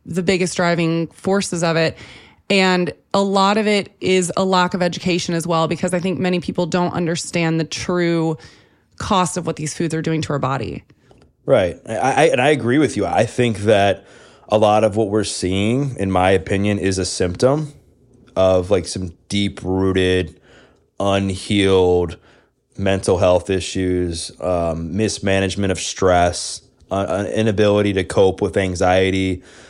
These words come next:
Speaker 2: And people, I think, are un-, even unaware of it because, you know, it's,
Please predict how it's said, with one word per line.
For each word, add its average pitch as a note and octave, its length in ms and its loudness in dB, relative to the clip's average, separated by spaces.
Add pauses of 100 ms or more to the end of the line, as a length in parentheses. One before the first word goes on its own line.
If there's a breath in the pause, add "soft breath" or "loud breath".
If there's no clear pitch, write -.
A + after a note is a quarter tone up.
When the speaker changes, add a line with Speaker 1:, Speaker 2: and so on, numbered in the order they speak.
(340 loud breath)
Speaker 2:
And G#2 400 2
people, A#2 640 2
I F#2+ 80 0
think, G#2 380 -2
are F#2 340 0 (500 soft breath)
un-, B2 200 2
even B2 220 2
unaware A2 480 4
of G#2+ 60 2
it D#2+ 60 -4
because, G#2 280 -4 (260)
you B2+ 120 -8
know, B2 160 2
it's, - 440 -4